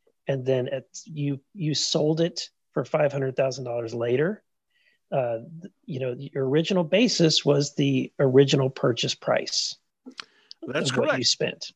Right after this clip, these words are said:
Speaker 2: Yep. Basis is what you invested. And when you sell that investment somewhere later on down the road, and we're referring to a home as an investment in this case, um,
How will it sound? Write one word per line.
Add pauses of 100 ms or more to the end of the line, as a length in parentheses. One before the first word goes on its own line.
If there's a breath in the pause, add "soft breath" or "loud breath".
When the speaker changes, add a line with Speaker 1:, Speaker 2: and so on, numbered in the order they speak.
(260)
Speaker 2:
Yep.
Basis
is
what
you
invested. (400 soft breath)
And
when
you
sell
that
investment
somewhere
later
on
down
the
road,
and
we're
referring
to
a
home
as
an
investment
in
this
case, (500 soft breath)
um,